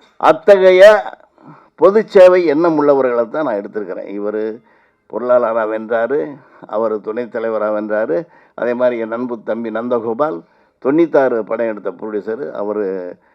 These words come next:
எனக்கு இணைச் செயலாளராக வென்றிருக்கிறார். எல்லாரும் மிகப்பெரிய வித்தியாசத்துல நாங்க ஜெயிச்சோம். இது காரணம் என்னன்னா, எங்களுக்கு இந்த சினிமாவுல உள்ள ஈடுபாடு எல்லாருக்கும் தெரியும்.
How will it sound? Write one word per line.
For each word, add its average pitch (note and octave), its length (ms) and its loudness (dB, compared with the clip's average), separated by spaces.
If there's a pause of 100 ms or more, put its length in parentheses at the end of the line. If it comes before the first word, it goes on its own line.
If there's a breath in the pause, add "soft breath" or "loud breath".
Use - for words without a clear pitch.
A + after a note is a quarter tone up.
(320)
எனக்கு G#2 460 -10
இணைச் A#2+ 240 -6
செயலாளராக G#2 680 -6
வென்றிருக்கிறார். F#2+ 540 -16
எல்லாரும் E3+ 480 -2
மிகப்பெரிய E3 560 0
வித்தியாசத்துல B2+ 580 -4
நாங்க F#2 240 -8
ஜெயிச்சோம். F#2+ 420 -14 (760)
இது D#3+ 220 -2
காரணம் F#3 540 4
என்னன்னா, E3 260 2
எங்களுக்கு C#3+ 420 -2
இந்த A#2 200 -6 (100)
சினிமாவுல D3 340 -4
உள்ள G#2+ 260 -6
ஈடுபாடு B2+ 540 -4
எல்லாருக்கும் A2+ 480 -6
தெரியும். G2 340 -16